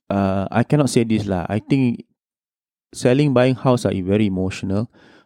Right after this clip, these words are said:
So find, find an agent, or I think for us, we are very logical people. So we can play devil advocate. We will tell you the hard truth for that matter, because it's not about sugarcoating things. Because,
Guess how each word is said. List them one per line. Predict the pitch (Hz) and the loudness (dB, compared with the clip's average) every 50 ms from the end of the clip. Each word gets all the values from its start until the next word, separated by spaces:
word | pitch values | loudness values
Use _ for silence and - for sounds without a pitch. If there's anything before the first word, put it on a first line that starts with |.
| _ | _
So | - - 123 120 | -8 -4 -4 -4
find, | 117 - - 147 151 160 156 151 - - _ - | -2 -2 -2 0 0 0 -2 -4 -8 -14 _ -12
find | - - 143 143 151 147 139 | -4 -2 0 0 0 0 -2
an | 117 110 - | -4 -6 -4
agent, | - - 113 107 104 101 110 110 110 110 - | -2 0 2 2 2 2 0 0 0 0 -2
or | 98 92 90 92 95 | -2 -2 -2 -2 -2
I | 101 113 | -4 -4
think | 131 139 139 | -4 -4 -4
for | - - 117 123 127 | -4 -4 -2 0 0
us, | 139 135 - | 0 0 0
we | 117 110 107 | 0 0 2
are | 104 104 | 2 2
very | 101 110 123 117 | 2 2 2 2
logical | 104 101 98 95 95 - 107 | 2 2 0 0 -2 -2 -4
people. | - - 101 - - - 87 87 - _ _ - _ _ | -4 -4 -6 -8 -6 -8 -8 -8 -10 _ _ -20 _ _
So | - - - 147 139 | -6 0 2 2 2
we | 143 139 | 2 2
can | - 127 123 123 | 0 0 0 0
play | - 165 147 123 | 0 0 0 2
devil | 107 110 107 107 107 117 113 87 | 2 2 2 4 2 2 0 0
advocate. | 92 92 95 98 92 - - - 92 90 - | -2 -4 -2 -2 -4 -4 -4 -4 -4 -2 -2
We | - 113 117 | -2 -2 0
will | 110 117 113 110 - _ | 0 0 0 -2 -2 _
tell | - 135 139 139 | 0 0 0 2
you | 143 147 147 147 151 139 | 0 0 0 0 0 -2
the | - 107 98 | -2 -2 -2
hard | - - - - - _ - | -2 -2 -6 -8 -8 _ 0
truth | - 135 127 - | 2 2 2 2
for | - - 95 92 | 0 -4 -6 -6
that | 90 - 95 | -6 -6 -8
matter, | 98 98 - - 104 | -10 -10 -6 -6 -4
because | 98 107 113 - - 156 151 139 - - | -2 -2 0 2 2 2 2 0 -2 -2
it's | 113 117 104 117 | -2 -2 0 2
not | 143 151 - | 0 0 0
about | - 107 98 98 98 101 - _ _ _ _ _ _ | -2 -2 0 0 0 0 -2 _ _ _ _ _ _
sugarcoating | - - 117 113 120 - - 107 - - 104 98 92 | -2 0 2 2 2 2 2 -2 -2 -2 -6 -6 -4
things. | - 98 101 | -4 -4 -2
Because, | 95 107 127 - 139 139 139 - | -2 0 2 2 2 2 2 -2